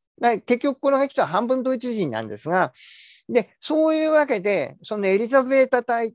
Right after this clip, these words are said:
え-、あの、エリザベータ女性、女帝は、まあ、じゃあ、あ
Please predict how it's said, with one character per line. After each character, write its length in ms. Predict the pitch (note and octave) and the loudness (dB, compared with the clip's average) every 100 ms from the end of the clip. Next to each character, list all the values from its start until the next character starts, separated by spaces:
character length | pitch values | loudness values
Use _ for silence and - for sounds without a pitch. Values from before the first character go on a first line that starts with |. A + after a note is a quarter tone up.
| _ | _
え-、 320 | G3 G#3+ A#3 - | -6 -6 -6 -8
あ 100 | F#3+ | -6
の、 160 | F#3+ F#3+ | -2 0
エ 80 | |
リ 120 | A3 B3 | 0 2
ザ 140 | C#4+ | 2
ベ 120 | C#4 | 2
ー 40 | C4 | 0
タ 140 | F3 | -2
女 200 | D#3 D#3 | -2 -6
性、 260 | - F3+ - | -4 -6 -6
女 240 | C#3+ E3+ E3+ | -2 -2 0
帝 280 | G3+ G3 | 0 4
は、 300 | F#3+ G3+ C#3+ _ _ _ | 4 4 2 _ _ _
ま 180 | A#3 A3+ | -4 -4
あ、 80 | - _ _ - | -4 _ _ -16
じ 160 | D3+ C#4 | 0 2
ゃ 320 | C#4 C4 C#3 | 4 2 -2
あ、 80 | - _ - | -8 _ -8
あ 1900 | E3 E3 D#3+ D#3 D#3+ D#3 D3+ D3 C#3+ C#3 C3+ C3 B2 B2+ B2+ - - - F3+ | -4 -2 -2 -4 -4 -6 -6 -6 -8 -10 -12 -14 -14 -16 -18 -20 -20 -20 -20